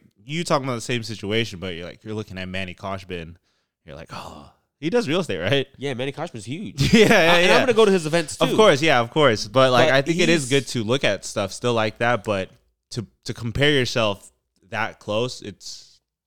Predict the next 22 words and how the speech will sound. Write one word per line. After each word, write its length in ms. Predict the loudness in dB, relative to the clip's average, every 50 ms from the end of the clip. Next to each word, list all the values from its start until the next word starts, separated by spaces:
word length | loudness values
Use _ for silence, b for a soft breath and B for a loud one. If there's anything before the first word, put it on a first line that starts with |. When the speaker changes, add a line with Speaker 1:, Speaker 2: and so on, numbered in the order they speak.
| _ _ -2
Speaker 1:
that's 220 | 0 0 0 0
probably, 260 | 0 -2 -2 -2 -2 -4
like, 160 | -6 -6 -8
the 100 | -12 -18 _ _ _ _ _ _ -10
part 180 | -6 -6 -6 -6
that 100 | -6 -8
Speaker 2:
That's 160 | -8 -8 -10 -8
Speaker 1:
is 60 | -6
Speaker 2:
the 100 | -6 -4
goal. 160 | 0 0 2
Speaker 1:
discouraging. 320 | 2 2 0 0 -4 -4 -2
Speaker 2:
That's 180 | -2 -2 -2
the 120 | -4 -12 -14
dream. 360 | -10 -8 -8 -8 -8 -10 -8 -4
Speaker 1:
Yeah. 220 | -2 -2 -2 -2 -4 -12 _ _
Speaker 2:
Okay, 220 | -10 -8 -6 -6 -8 -8
in, 220 | -12 -14 -14 -12 -12
in, 180 | -12 -10 -10 -10
like, 300 | -10 -10 -10 -10 -10 -10
let's 160 | -10 -10 -8
say, 480 | -8 -6 -6 -4 -4 -6 -6 -8 -10 _ _ _ _ _ _ _ _
um, 420 | -14 -12 -10 -10 -12 -12 -16 -20